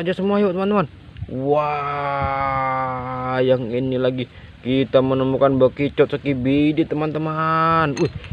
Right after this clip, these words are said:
yang ini bukan, yang ini bukan siput skibidi ya, teman-teman. Yang ini batu gunung, teman-teman. Itu nanti salah ngambil kita, teman-teman. Itu jangan kita ambil, teman-teman.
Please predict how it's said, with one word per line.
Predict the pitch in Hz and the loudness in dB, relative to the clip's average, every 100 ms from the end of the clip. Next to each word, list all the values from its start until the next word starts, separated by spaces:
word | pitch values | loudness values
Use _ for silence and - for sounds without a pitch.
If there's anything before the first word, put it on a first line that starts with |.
| - 131 | -4 0
yang | 127 | 0
ini | 143 175 196 | 0 0 2
bukan, | 180 175 190 - - - - | 2 2 2 0 -16 -4 0
yang | 147 | 2
ini | 170 202 | 2 2
bukan | 180 170 190 | 2 2 2
siput | 185 175 180 | 0 -2 0
skibidi | 196 180 208 208 | 0 2 4 4
ya, | |
teman-teman. | 202 202 208 175 151 - - - | 4 2 2 2 2 -4 -18 -12
Yang | 120 120 | -6 0
ini | 175 | 2
batu | 135 139 - 139 | 4 2 2 -2
gunung, | 139 185 190 185 | 0 2 2 0
teman-teman. | 185 180 180 156 120 104 - - - | 0 0 0 0 -2 -8 -14 -18 -6
Itu | 117 160 | 0 4
nanti | 170 170 | 4 4
salah | 165 156 160 | 0 0 2
ngambil | 175 151 147 151 | 2 4 4 4
kita, | 160 | 2
teman-teman. | 160 160 156 117 | 2 0 2 2
Itu | 113 113 | 0 -2
jangan | 147 143 | -2 -2
kita | 139 - | -2 -4
ambil, | 156 165 160 | -2 0 0
teman-teman. | 165 170 151 | 0 0 0